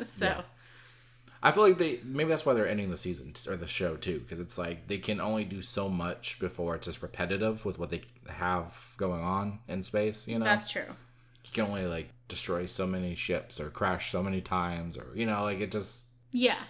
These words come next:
Speaker 1: there's only, it's exactly, there's only so many permutations of each space scenario you can do before it gets weird.
Speaker 2: Mm-hmm.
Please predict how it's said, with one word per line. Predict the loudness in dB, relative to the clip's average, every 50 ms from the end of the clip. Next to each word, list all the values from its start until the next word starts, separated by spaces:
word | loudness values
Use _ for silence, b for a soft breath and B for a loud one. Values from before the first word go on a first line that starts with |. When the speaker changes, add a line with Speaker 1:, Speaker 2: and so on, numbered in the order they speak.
| -6 0
Speaker 1:
there's | 2 2 2 4
only, | 2 2 0 0 -2
it's | -4 -4 -4 -4 -4 -6 -8
exactly, | -8 -4 -2 0 0 0 -2 -4
there's | -6 -6 -6 -4 -2
only | 0 0 0 0 0
so | 0 0
many | 0 0 -2 -2
permutations | 0 -2 -2 -2 -2 -2 -2 -2 -2 -4 -6 -8 -10 -8 -8
of | -8 -8 -8
each | -10 -10 -6 -6 -6
space | -6 -6 -6 -8 -8 -8 -8
scenario | -8 -8 -8 -6 -8 -8 -6 -8 -8
you | -8 -8 -10 -10
can | -10 -10 -10
do | -10 -8 -8 -8 -8
before | -10 -8 -6 -4 -4
it | -4 -4 -4
gets | -6 -8 -8 -10 -14
weird. | -14 -12 -12 -12 -12 -14 -10 -6
Speaker 2:
Mm-hmm. | -4 -4 -4 -4 -6